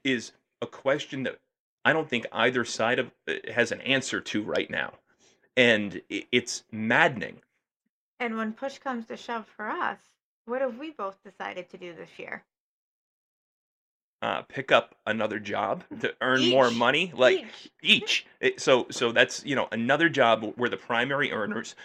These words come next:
Speaker 1: Uh, we both do pretty well, I guess, like, eh,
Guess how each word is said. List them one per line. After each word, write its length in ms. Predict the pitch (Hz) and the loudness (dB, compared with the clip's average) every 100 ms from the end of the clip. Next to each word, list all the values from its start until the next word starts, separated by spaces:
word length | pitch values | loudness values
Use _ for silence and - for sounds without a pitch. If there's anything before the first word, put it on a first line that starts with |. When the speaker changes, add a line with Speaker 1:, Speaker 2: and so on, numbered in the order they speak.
| - _ - | -20 _ -8
Speaker 1:
Uh, 180 | 101 85 | -6 -6
we 220 | - 98 127 | -8 -4 0
both 320 | 113 135 135 | 4 4 2
do 300 | 139 127 117 - | 0 0 -2 -4
pretty 220 | 135 156 | -2 2
well, 520 | 117 110 117 123 - | 6 6 6 2 -2
I 120 | - | -2
guess, 480 | 110 117 135 175 - | 0 4 4 2 -2
like, 280 | 123 120 - | 0 0 -2
eh, 80 | 123 | -6